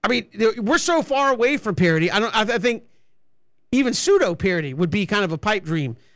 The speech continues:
uh, at this point. But I, I, again, I think when Nick Saban says stuff, people should listen because, again, he's the face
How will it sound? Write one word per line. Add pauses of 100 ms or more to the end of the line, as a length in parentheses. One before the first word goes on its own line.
(100)
uh,
at
this
point.
But
I,
I,
again,
I
think
when
Nick
Saban
says
stuff,
people
should
listen
because,
again, (380)
he's
the
face